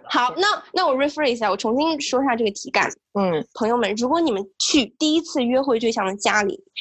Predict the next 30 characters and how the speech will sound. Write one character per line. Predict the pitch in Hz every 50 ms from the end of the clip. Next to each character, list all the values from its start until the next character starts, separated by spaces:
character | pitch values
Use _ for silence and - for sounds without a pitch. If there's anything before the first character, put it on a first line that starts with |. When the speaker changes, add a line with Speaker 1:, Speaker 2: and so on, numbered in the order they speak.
| - - -
Speaker 1:
约 | 311 339 370
会 | 349 330
对 | 330 285
象 | 269 254 240 233
不 | 208 - 202
限 | 208 269 240 214
男 | 202 170 170 196
女， | 190 147 - _ _
括 | - - 254 240
号 | 240 202
结 | 202 - - 202
束。 | - - 196 - - _ _ _ _ - - - - - - - - - - - _ _ - -
然 | 240 247
后 | 294 339 370 359
你 | 311 277 254 233 208 196 180 - - _ - -
在 | 311 294 269 247
对 | 254 294 269
方 | 277 254 269
家 | 277 269 254
里 | 254 214 233
方 | - - 233 240 254
便， | 247 269 240 190 208 208
不 | - 208 226
慎 | - - 349 277 285
用 | 302 277 262
自 | 262 320 294
己 | 233 208
的 | 196 226
屎 | 262 - - - 381 359 359
把 | -